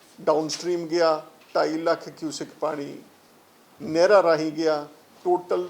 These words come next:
ਸਿਰਫ ਪੰਜ ਲੱਖ ਕਿਊਸਿਕ ਪਾਣੀ ਦੀ ਰਿਲੀਜ਼ ਹੋਈ ਆ ਤੇਰਾਂ ਦੇ ਵਿੱਚੋਂ, ਤੇ ਬੈਲੈਂਸ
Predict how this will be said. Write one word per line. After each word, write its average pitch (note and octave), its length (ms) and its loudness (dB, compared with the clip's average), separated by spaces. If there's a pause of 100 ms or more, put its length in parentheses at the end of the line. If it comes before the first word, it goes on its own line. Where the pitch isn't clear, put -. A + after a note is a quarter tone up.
(100)
ਸਿਰਫ G3 400 -4 (120)
ਪੰਜ D#3 240 -6
ਲੱਖ D3+ 300 -4
ਕਿਊਸਿਕ C#3+ 380 -14 (100)
ਪਾਣੀ C#3+ 220 -12
ਦੀ D3 160 -12
ਰਿਲੀਜ਼ C#3 440 -14
ਹੋਈ - 280 -18
ਆ - 40 -20 (1080)
ਤੇਰਾਂ D#3+ 260 2
ਦੇ D3+ 100 -8
ਵਿੱਚੋਂ, C#3 340 -12 (540)
ਤੇ C4 360 -2 (240)
ਬੈਲੈਂਸ G3 840 4